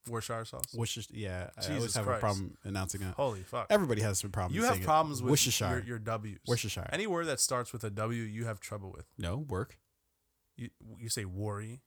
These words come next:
Speaker 2: War.
Speaker 1: Say work again.
Speaker 2: Work.
Speaker 1: Yeah.
Speaker 2: <laughs> Wait, what?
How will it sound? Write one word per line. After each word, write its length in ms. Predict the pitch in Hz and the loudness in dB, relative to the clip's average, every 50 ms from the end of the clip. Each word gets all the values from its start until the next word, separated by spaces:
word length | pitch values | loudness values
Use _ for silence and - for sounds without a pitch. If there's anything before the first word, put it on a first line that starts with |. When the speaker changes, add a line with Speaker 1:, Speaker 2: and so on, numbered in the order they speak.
| _ _ _ - | _ _ _ -8
Speaker 2:
War. 300 | 107 92 87 87 107 123 - _ _ _ _ _ _ _ _ _ _ _ - | -4 -2 0 0 -2 -4 -6 _ _ _ _ _ _ _ _ _ _ _ -10
Speaker 1:
Say 160 | - - 135 | -6 -6 -4
work 200 | 139 147 151 143 | -4 -4 -6 -6
again. 280 | 151 151 156 156 165 170 _ _ _ _ - | -8 -8 -8 -10 -10 -14 _ _ _ _ -6
Speaker 2:
Work. 280 | 110 98 110 - - - _ _ _ _ _ _ _ _ _ _ _ _ - | -4 -2 -2 -4 -6 -14 _ _ _ _ _ _ _ _ _ _ _ _ -12
Speaker 1:
Yeah. 200 | 110 98 90 90 - _ _ _ - | -10 -10 -10 -12 -14 _ _ _ 0
Speaker 2:
<laughs> 180 | - - - - | 2 6 8 10
Wait, 680 | 269 - - 254 254 254 - 254 254 185 190 - - 156 139 - 277 262 - | 10 10 10 8 4 6 4 2 0 2 2 2 2 2 0 -2 -2 4 8
what? 300 | 170 165 - - - | 10 10 10 10 8